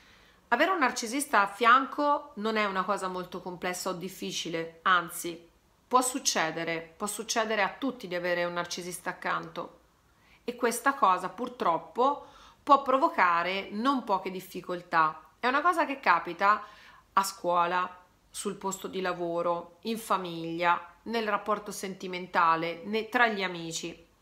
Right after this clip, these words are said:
Che cosa bisogna fare? Prima di tutto identificarli e secondo di tutto chiedersi perché si resta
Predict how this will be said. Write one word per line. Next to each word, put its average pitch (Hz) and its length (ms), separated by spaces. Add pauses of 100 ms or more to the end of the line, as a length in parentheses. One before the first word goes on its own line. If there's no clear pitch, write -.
(360)
Che 262 160
cosa 302 260
bisogna 233 380
fare? 165 400
Prima 247 240
di 262 60
tutto 320 240
identificarli 165 1120 (440)
e - 120
secondo 285 400
di 311 120
tutto 262 220
chiedersi 180 480
perché 190 1000 (160)
si - 240
resta 208 800